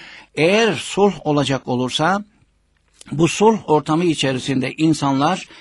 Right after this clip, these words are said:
birbirlerini daha iyi anlamaları, daha iyi kavramaları mümkün olabilecektir.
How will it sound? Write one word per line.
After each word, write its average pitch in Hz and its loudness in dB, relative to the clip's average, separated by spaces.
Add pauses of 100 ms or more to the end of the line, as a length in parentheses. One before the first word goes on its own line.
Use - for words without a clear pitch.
(140)
birbirlerini 135 -2
daha 147 -4
iyi 131 -2
anlamaları, 120 0 (320)
daha 170 2
iyi 151 2
kavramaları 131 0 (240)
mümkün 156 4
olabilecektir. 120 -4